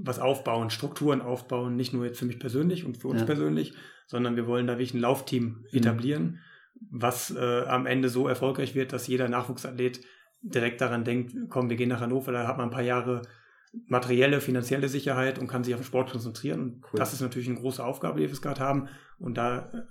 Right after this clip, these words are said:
Speaker 1: arbeiten wir gerade daran, die Strukturen aufzubauen. Und, äh, es ist sehr, sehr cool. Also auch der Olympiastützpunkt in der Stadt ist unglaublich gut ausgestattet. Und, äh, es ist, ja, genau das Richtige, ne? Also
Speaker 2: Ja.
Speaker 1: ich hab den Kontakt natürlich jetzt,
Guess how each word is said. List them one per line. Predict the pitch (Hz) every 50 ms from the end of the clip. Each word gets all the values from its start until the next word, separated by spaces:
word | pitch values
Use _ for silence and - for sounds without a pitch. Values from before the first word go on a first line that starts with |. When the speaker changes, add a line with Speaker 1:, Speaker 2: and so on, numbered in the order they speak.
| - - _ _ -
Speaker 1:
arbeiten | - 127 127 131 123 120
wir | 120 117
gerade | 120 120 123
daran, | 120 113 120 120 117
die | 117 127 131 -
Strukturen | - - - - 127 - - 156 151 139 131
aufzubauen. | - 120 127 - - - 127 135 147 156 170 175 175 - - - - - - - - - - - 254 -
Und, | 127 123 123 120 117 -
äh, | - 117 117 127
es | - - -
ist | 151 135 110 113 123 - -
sehr, | - 117 117 131 131 120
sehr | 127 123 - -
cool. | 135 123 113 117
Also | 113 113 120
auch | 120 113
der | 123 123
Olympiastützpunkt | 120 135 143 143 131 - 147 135 - - 131 127 135
in | 131 123
der | 123
Stadt | 117 - 135 135 - - - - - - - -
ist | - 135 -
unglaublich | - 139 135 131 131 127 120 107
gut | - 131
ausgestattet. | - - 139 131 - 123 - - 131 127 - 131 127 - - - - - - _ _ -
Und, | 220 170 120 120 117
äh, | 131 120 113
es | 117 110
ist, | 127 117 - - - - - -
ja, | - 127 107 107 - -
genau | - 123 117 117 117
das | 117 113 -
Richtige, | 127 113 - - 107 104
ne? | 110 135
Also | 135 123 117 110
Speaker 2:
Ja. | -
Speaker 1:
ich | - -
hab | - - - -
den | - 120 117 113 113 110
Kontakt | - 123 107 127 123 -
natürlich | 135 127 - 131 127 127
jetzt, | 127 - - - - -